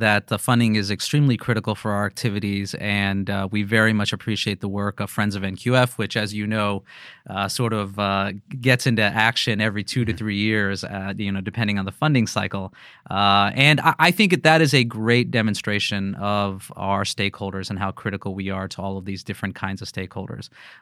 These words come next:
Speaker 1: Um, it's a, it's a great sort of vote of confidence in the organization. So look, as far as the criticality of the funding, of course, funding is funding, and that's important. But at the same time, this funding, because it originates with Congress and flows through C M S,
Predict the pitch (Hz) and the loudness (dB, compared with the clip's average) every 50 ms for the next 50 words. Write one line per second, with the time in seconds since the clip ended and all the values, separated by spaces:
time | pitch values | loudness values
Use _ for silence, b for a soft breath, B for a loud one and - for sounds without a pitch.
0 | B - 98 101 98 101 98 95 101 107 - - 110 98 98 98 95 87 104 - | B -4 -2 0 0 0 -2 -2 -2 -4 -2 -2 -2 0 0 -2 -2 -4 -6 -4
1 | - 104 98 104 104 107 104 101 98 - _ _ - - - - 107 98 95 95 | -6 -6 -4 -2 0 2 2 2 0 -2 _ _ -16 -12 -6 -4 -4 -2 -4 -6
2 | 95 95 98 107 107 107 104 - - - - 110 98 98 - - 98 90 - 101 | -8 -6 -2 0 0 0 0 -4 -6 -6 -4 -2 -2 -2 -2 -6 -8 -8 -6 -8
3 | 95 95 98 98 98 98 98 95 98 98 98 - - 95 92 B B B B B | -6 -6 -6 -6 -6 -6 -6 -6 -4 -4 -4 -4 -4 -6 -8 B B B B B
4 | B - - 196 180 185 143 - - - _ - - - - 151 143 139 - 175 | B 4 6 8 10 10 8 6 2 -10 _ -16 -14 -6 0 0 0 2 4 4
5 | 175 180 139 - 135 - - 165 156 143 - 147 139 131 131 127 117 104 107 - | 4 4 4 2 0 2 2 2 2 2 4 4 4 4 4 2 2 0 0 0
6 | - 127 123 131 120 120 113 110 107 b b b b b b - 117 - - 147 | 2 4 4 6 6 4 4 2 0 b b b b b b -8 -6 0 4 6
7 | 139 127 - - _ _ - - 135 127 120 120 110 101 - - 156 156 147 143 | 6 6 4 0 _ _ -2 4 4 6 6 6 4 2 0 2 2 2 4 4
8 | 143 139 - - - 107 107 113 113 117 - - 110 101 - - 139 131 113 120 | 2 2 0 0 -2 0 2 2 2 2 0 -4 -6 -6 -4 0 0 2 2 2
9 | 117 113 - 113 - 120 117 123 120 - 117 - - 151 147 143 135 - - 139 | 2 0 0 0 0 4 4 4 2 2 -2 0 2 4 4 4 2 2 2 2
10 | 127 120 113 107 104 101 - - 117 110 127 139 135 - - 135 123 123 113 107 | 2 4 4 2 2 -2 -4 -6 -4 0 2 2 2 2 2 4 4 4 4 4
11 | 104 98 104 107 - 131 127 123 107 120 110 104 101 98 98 110 110 107 110 101 | 2 0 -2 -4 0 2 2 2 4 2 0 0 0 -2 0 -2 0 0 0 -2
12 | 98 98 - - - - - - 120 113 110 113 107 104 101 101 - - 104 92 | -2 -2 -4 -8 -12 -12 -6 0 2 2 2 2 2 0 0 -2 -2 -4 -6 -6
13 | - - - 110 107 104 101 - - 107 104 98 - - - 104 101 98 98 98 | -8 -6 -4 -2 -2 -2 -4 -6 -6 -8 -6 -6 -6 -4 -4 -4 -2 -2 -2 -2
14 | 95 - - | -4 -4 -6